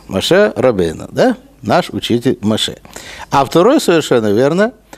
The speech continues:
это Рамбам. Рамбам, он был настолько великим теоретиком иудаизма,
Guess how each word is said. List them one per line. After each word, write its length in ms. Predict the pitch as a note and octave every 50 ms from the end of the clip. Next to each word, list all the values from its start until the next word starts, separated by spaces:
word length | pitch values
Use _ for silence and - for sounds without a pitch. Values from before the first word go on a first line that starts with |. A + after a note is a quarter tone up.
| -
это 260 | - - D3 F#3 E3 -
Рамбам. 760 | - C#3 D#3 F3+ G#3 G#3 F3+ C3 G2 G2 B2 A2 D2+ - - - - _ _ _ _ _ _ _ _ _ _ -
Рамбам, 720 | - B2+ A#2+ G#2+ G2 F2+ A2 D3+ G3+ A3 A#3+ A#3+ - _ _ _ _ _ _ _ _ _
он 180 | - C3 C3+ A2+
был 120 | B2+ B2+
настолько 460 | A#2+ A#2+ A2 - - C#3+ A#2+ G#2+ - A#2
великим 440 | A2 A#2 A2+ G#2+ G2+ - G2 F2+ F#2
теоретиком 640 | - G#2 G2 F#2 E2+ E2+ D#2 - F2 - F2+ F2 F2+
иудаизма, 640 | F#2 F#2 D#2 G#2 A#2+ D#3 G3 G3+ A3 B3+ B3+ C4